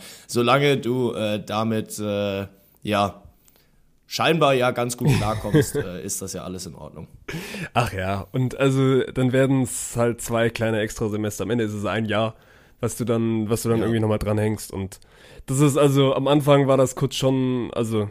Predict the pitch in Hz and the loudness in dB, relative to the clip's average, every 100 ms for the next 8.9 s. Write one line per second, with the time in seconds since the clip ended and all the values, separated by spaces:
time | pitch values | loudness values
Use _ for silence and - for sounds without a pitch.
0 | - _ _ _ _ - - 147 - - | -8 _ _ _ _ -12 0 0 0 -10
1 | - 135 - 135 131 127 123 113 123 123 | -4 -4 2 2 4 4 4 4 4 2
2 | 123 120 117 113 110 104 98 110 107 107 | 4 2 4 2 -2 -6 -6 -2 0 0
3 | 104 101 110 101 104 113 113 - 120 113 | -4 -2 -4 -2 0 0 0 -4 -4 -2
4 | 107 - 117 - 110 110 117 120 117 135 | -4 -4 -4 -2 -2 -2 0 0 0 2
5 | 127 127 123 - 120 139 131 127 123 123 | 0 2 0 0 -4 -2 0 2 4 4
6 | 120 120 113 123 117 120 117 117 117 127 | 4 2 2 2 2 2 2 2 4 2
7 | 120 120 117 117 127 117 120 117 117 - | 2 0 -2 -2 -2 0 0 0 0 -2
8 | 110 123 113 113 113 117 117 113 - | -4 -2 -2 0 0 0 0 -2 -4